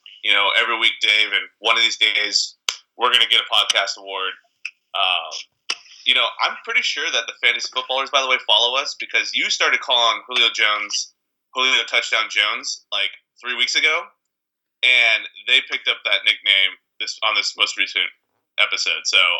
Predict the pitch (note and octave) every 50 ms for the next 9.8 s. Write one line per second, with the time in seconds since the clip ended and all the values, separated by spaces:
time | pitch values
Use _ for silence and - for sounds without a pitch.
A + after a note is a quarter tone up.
0 | - - A#2+ C#3+ - G3 F#3 E3 D3+ - - C#3 C3 B2+ A#2+ A#2 A2 - G#2+ A2+
1 | B2 C3 B2+ - - - - A2+ G#2+ G#2 G2 G2 - - - - - _ _ _
2 | _ _ _ _ _ - - - - C3+ B2+ B2 A#2+ A2+ G#2+ G#2+ - - G#2+ G#2+
3 | G#2 G2 G2 - G#2+ A#2 A#2 A#2 A2+ A2 G#2+ G2+ G#2 G#2 - - G#2 G#2 - -
4 | A2 G2+ G2 - G#2 F#2+ F#2 - - G2 G2 F#2+ F#2+ F#2+ _ - G2+ F#2+ E2+ -
5 | - _ _ _ _ _ _ _ _ _ _ _ - G#2+ - - D3+ D3 D3 C#3+
6 | - C3 B2+ A#2+ - A2+ A#2+ B2 B2 B2+ B2 B2 B2 - - - - _ - -
7 | G#2 G#2 G#2 G2+ F#2+ F#2+ F#2 F2+ E2+ - - - - _ _ - - - - -
8 | - - - _ _ _ - - _ - C3 B2+ B2 A#2 - A#2+ A2+ - - A#2+
9 | A#2 - A#2 A2 G#2+ G#2+ G#2+ G#2 G2 - - - A2 A#2+ A#2